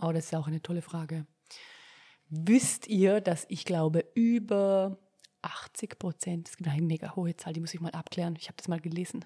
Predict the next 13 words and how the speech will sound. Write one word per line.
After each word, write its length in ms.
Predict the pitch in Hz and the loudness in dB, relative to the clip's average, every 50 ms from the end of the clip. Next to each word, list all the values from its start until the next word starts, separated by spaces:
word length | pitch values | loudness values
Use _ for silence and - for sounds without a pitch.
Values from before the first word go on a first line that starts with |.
| - _ - | -12 _ -8
leider 180 | - 185 185 | -8 -6 -6
weiß 180 | 180 - 170 - | -6 -8 -8 -8
ich 100 | - - | -12 -10
gerade 220 | - - 196 - | -10 -8 -6 -6
auswendig 320 | - 165 - 185 175 175 - | -6 -6 -4 -4 -4 -4 -4
nicht 160 | 185 - - | -6 -6 -4
mehr 140 | 196 175 160 | -4 -2 -2
wo, 140 | 180 165 - - - - - - - - - - - - - - _ _ _ _ _ - | -2 -4 -4 -10 -16 -16 -16 -16 -16 -16 -18 -20 -20 -20 -20 -20 _ _ _ _ _ -2
also 160 | - 185 170 175 - | 0 2 2 2 2
eine 220 | - 190 196 - | 2 2 2 2
extrem 680 | - 202 - - - - 220 220 233 240 262 277 277 254 - | 0 -2 -4 -4 0 4 8 10 10 10 10 8 4 2 0
hohe 340 | 196 208 214 233 240 240 | 0 4 6 6 6 6
Zahl 520 | 240 - - 196 180 180 185 180 185 190 | 4 -2 -4 -4 -2 -2 -2 -2 -2 -4